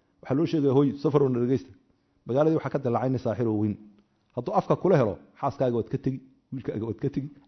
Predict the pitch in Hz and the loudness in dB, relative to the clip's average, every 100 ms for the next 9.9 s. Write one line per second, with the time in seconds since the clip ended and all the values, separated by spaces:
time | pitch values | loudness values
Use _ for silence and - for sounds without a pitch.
0 | - 107 123 113 117 113 - - 131 - | -10 -2 0 2 0 -2 -2 -2 -4 -8
1 | _ - 143 123 95 - _ _ _ _ | _ 4 4 2 -4 -18 _ _ _ _
2 | _ _ - 240 - 247 214 196 147 214 | _ _ 2 2 4 4 4 2 -2 0
3 | 233 180 190 254 254 - 208 165 220 180 | 0 -2 -2 0 0 4 4 8 6 8
4 | 143 107 - _ _ _ - - 233 170 | 6 4 -4 _ _ _ 2 4 4 2
5 | - 185 208 185 185 170 160 151 117 - | 2 4 4 4 2 4 4 4 -2 -6
6 | _ _ _ _ _ _ 127 170 170 160 | _ _ _ _ _ _ 2 2 2 -4
7 | 151 180 170 - 165 151 - 135 117 87 | 0 2 0 0 2 2 2 -2 -2 -4
8 | 131 165 120 117 104 - _ _ _ _ | -2 4 4 2 -6 -16 _ _ _ _
9 | _ _ _ _ _ _ 165 180 | _ _ _ _ _ _ 6 6